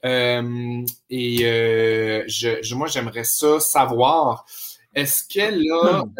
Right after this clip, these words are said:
Speaker 1: euh, des histoires sexuelles euh, crunchy à nous raconter par rapport, euh, aux Olympiques. <laughs>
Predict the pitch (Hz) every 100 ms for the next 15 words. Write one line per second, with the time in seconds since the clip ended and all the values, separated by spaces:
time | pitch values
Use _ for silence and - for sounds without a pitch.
0 | 127 127 123 113 127 120 135 - 160 175
1 | 175 - - - - 151 143 190 190 196
2 | - _ _ _ 127 127 123 123 120 123
3 | 123 123 127 - 240 - 254 262 - -
4 | 165 170 185 208 180 - 190 - - _
5 | - 151 151 151 175 175 180 175 180 180
6 | 220 269 277 262 196 190 - 202